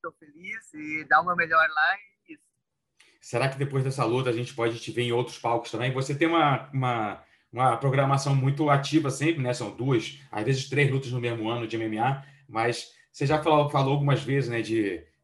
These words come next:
Speaker 2: de um boxe aqui ou um pro wrestling ali. Tem alguma coisa em vista pra esse ano, né, em, em outras, em outras, é, avenidas também?
Speaker 1: Então, na verdade, eu tive a oportunidade na minha carreira de competir em Muay Thai, Jiu-Jitsu, wrestling.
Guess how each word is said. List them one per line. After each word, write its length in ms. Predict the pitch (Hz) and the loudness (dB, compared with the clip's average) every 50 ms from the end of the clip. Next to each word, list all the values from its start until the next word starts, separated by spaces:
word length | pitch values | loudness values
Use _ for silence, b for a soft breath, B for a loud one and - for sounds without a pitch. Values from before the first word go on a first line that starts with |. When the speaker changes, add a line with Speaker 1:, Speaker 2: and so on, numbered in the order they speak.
| _ - | _ -20
Speaker 2:
de 200 | 101 98 110 110 | -8 -4 -2 -2
um 220 | 101 104 98 - | -2 -2 -6 -4
boxe 440 | - 113 135 147 147 139 143 - 117 | 0 6 8 10 10 8 8 2 -4
aqui 500 | 104 - - 131 147 151 151 151 143 131 | -6 -4 0 2 6 6 8 8 6 6
ou 540 | 120 113 110 120 127 123 120 117 107 107 b b b b b | 4 2 2 2 0 2 0 -2 -4 -4 b b b b b
um 160 | - 107 110 107 | -16 -14 -10 -4
pro 200 | 135 131 117 110 | -2 0 2 2
wrestling 480 | 120 131 135 135 139 - 123 113 110 | 4 4 4 2 0 -2 -4 -2 -2
ali. 500 | 107 104 110 135 151 156 151 143 - - _ _ _ | -2 0 2 4 4 4 4 2 -2 -6 _ _ _
Tem 460 | - 143 151 170 180 170 143 120 107 - | 0 2 2 4 4 2 0 -2 -2 -2
alguma 240 | 123 123 135 131 | -2 -2 0 -2
coisa 240 | 131 - 139 139 139 | 0 0 -2 0 0
em 60 | 127 | -2
vista 220 | 107 131 131 - 139 | -4 -4 -6 -6 -4
pra 160 | - 123 127 | -2 0 0
esse 220 | 131 131 - - | 0 -2 -4 -2
ano, 220 | 123 127 127 123 117 | -2 -2 -2 0 0
né, 80 | 123 | 0
em, 280 | 127 117 127 120 113 110 | 0 -2 -2 -6 -6 -6
em 340 | 117 113 - 117 113 110 113 | -6 -6 -8 -8 -6 -2 -2
outras, 500 | 120 123 120 117 110 - - - - _ - | -2 -2 -2 -6 -10 -12 -14 -16 -18 _ -12
em 160 | 107 107 110 | -6 -2 -2
outras, 600 | 117 117 - 120 113 104 98 95 - - - - | -2 0 0 -2 -2 -2 -4 -6 -8 -14 -14 -10
é, 520 | 107 101 95 92 92 90 87 85 82 82 - _ _ _ _ _ _ _ _ _ _ | -8 -6 -6 -6 -6 -6 -8 -8 -10 -12 -14 _ _ _ _ _ _ _ _ _ _
avenidas 540 | - 104 - 113 110 110 120 113 110 110 - | -10 -6 -2 -2 0 0 2 0 0 -2 -2
também? 360 | 107 110 120 139 143 - - - _ _ _ _ _ _ _ _ _ _ | -4 -2 -2 -2 -2 -4 -8 -14 _ _ _ _ _ _ _ _ _ _
Speaker 1:
Então, 160 | - 233 247 | 2 2 4
na 120 | 247 254 240 | 6 6 6
verdade, 280 | 233 226 233 247 240 | 6 6 4 4 4
eu 60 | 247 240 | 2 -4
tive 160 | - 254 247 | -2 0 0
a 40 | 240 | 0
oportunidade 360 | 226 226 208 220 214 208 226 | 0 0 -2 0 0 0 -2
na 60 | 220 | -4
minha 160 | 214 214 214 - | -4 -6 -2 0
carreira 320 | 202 185 185 208 208 208 | 0 0 0 0 -2 -4
de 80 | 196 - | -4 -4
competir 320 | 208 - 185 - - 208 | -8 -14 -14 -14 -12 -2
em 20 | |
Muay 200 | 196 190 175 165 | 0 0 0 2
Thai, 340 | - - 180 185 190 185 170 | 2 4 6 6 6 4 2
Jiu-Jitsu, 560 | 147 160 156 - 165 190 190 185 - - 160 | -4 -12 -14 -14 -14 -14 -14 -14 -14 -12 -2
wrestling. 560 | 147 160 165 175 180 170 - - 185 175 170 | 2 4 4 4 4 2 -2 -6 -10 -10 -10